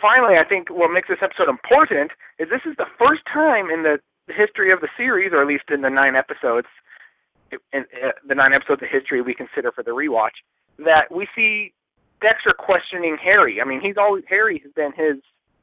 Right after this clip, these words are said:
idol. Ha-, Harry has been his light. But now this is the first time he sees Harry as an infallible. Harry lied to him about something. Dexter doesn't know exactly why, what Harry's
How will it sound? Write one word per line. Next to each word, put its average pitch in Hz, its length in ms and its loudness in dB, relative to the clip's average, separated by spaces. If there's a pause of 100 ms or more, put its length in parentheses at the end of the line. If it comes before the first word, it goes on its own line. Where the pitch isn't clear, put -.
(360)
idol. 127 460 0 (160)
Ha-, 143 320 -8
Harry 165 320 4
has 143 80 -16
been 147 160 -2
his 135 180 -8
light. 131 380 0
But 143 80 -4
now 165 260 0
this 240 140 -12
is - 80 -20
the - 40 -12
first 180 180 -4
time 160 160 -2 (580)
he 247 220 -2 (100)
sees 147 260 -6
Harry 196 320 4
as 139 100 -4
an 139 100 -6
infallible. 139 680 2
Harry 214 280 2
lied 147 300 0
to 143 60 -10
him 131 120 -6
about 113 260 -4
something. 107 280 -10 (360)
Dexter 190 260 -2
doesn't 139 280 -2
know 120 120 0
exactly 113 440 -4
why, 120 440 2
what 127 240 -6
Harry's 120 240 -10